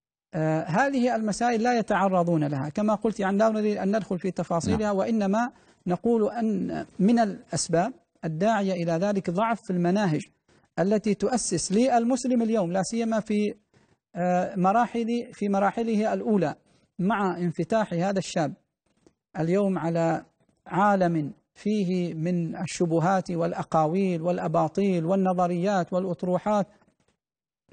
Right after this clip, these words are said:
Speaker 1: ما لا سبيل إلى حجبه ومنعه منه، فيتعرض لكل ذلك وهو على غير أساس متين، ولذلك فإنه يكون ضحية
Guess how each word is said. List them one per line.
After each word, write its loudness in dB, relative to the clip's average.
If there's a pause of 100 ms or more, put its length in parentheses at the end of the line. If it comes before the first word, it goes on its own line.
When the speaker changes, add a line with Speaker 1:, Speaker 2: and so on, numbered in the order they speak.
Speaker 1:
ما 0
لا 2 (100)
سبيل 0
إلى 0
حجبه -2
ومنعه 0
منه، 0 (640)
فيتعرض 2
لكل 0
ذلك -2 (880)
وهو 2
على 0
غير -2
أساس -2
متين، 0 (920)
ولذلك 0
فإنه -2
يكون 0
ضحية 0